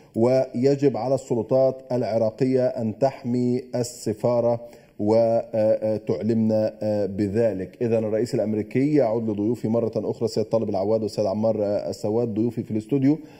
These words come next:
الرئيس الأمريكي بشكل واضح يقول: "سنقصف وسنستمر في القصف ولن نتوقف. إيران تتحمل المسؤولية والحكومة العراقية يجب عليها أن تحمي السفارة".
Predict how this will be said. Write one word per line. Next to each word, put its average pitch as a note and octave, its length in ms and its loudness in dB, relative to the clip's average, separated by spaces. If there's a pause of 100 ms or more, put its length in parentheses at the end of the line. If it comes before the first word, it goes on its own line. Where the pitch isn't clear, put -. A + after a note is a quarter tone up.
(180)
الرئيس C#3 280 0
الأمريكي D3 540 0
بشكل D3 400 -2
واضح A#2+ 400 0
يقول: A#2+ 400 -2
"سنقصف B2 600 -2
وسنستمر A#2 680 -2
في - 80 -12
القصف G#2 420 -4
ولن A2 280 0
نتوقف. G#2 540 -2
إيران C3 260 -2
تتحمل A2+ 460 -6
المسؤولية G2 680 -2 (400)
والحكومة B2+ 800 0
العراقية G2+ 600 -2
يجب G#2+ 220 -4
عليها G#2+ 480 -2 (340)
أن A2 300 0 (400)
تحمي G#2+ 280 -4
السفارة". F2 500 -8